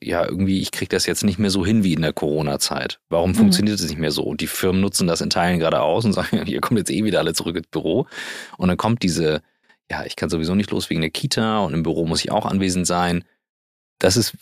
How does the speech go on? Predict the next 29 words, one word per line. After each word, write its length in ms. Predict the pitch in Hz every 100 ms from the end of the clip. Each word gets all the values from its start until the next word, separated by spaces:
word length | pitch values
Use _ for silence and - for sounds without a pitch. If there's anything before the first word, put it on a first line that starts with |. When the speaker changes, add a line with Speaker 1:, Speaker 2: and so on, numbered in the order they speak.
| -
Speaker 1:
gefühlt 480 | - - 143 151
wie 80 | 110
gerade 260 | 104 98 95
so 100 | 95
ein, 320 | - 87 85
ein, 440 | - 78 - - - _ - - _ - -
einmal 260 | 92 95
der, 200 | 87 82
das 280 | - - -
Pendel, 320 | - 110 113
was 160 | 92 -
zurückschwingt. 800 | 82 107 - - 101 107 196 - - _ _ _ _
Ähm, 420 | 98 95 92 90 - _ _ _ -
ne, 120 | 120
weil 100 | 117
jetzt 140 | 95 -
haben 100 | 98
wir 60 |
so 60 | 87
ein 60 | 87
paar 320 | 90 87 80 -
Extrembeispiele. 960 | - - - 113 117 107 - 110 104 101 -
Wie 240 | 90 95
betrachtet 420 | 95 - 95 -
ihr 80 | 87
jetzt 240 | 85 -
die 80 | 127
Seite? 400 | 123 78 - 78
Also 200 | - 80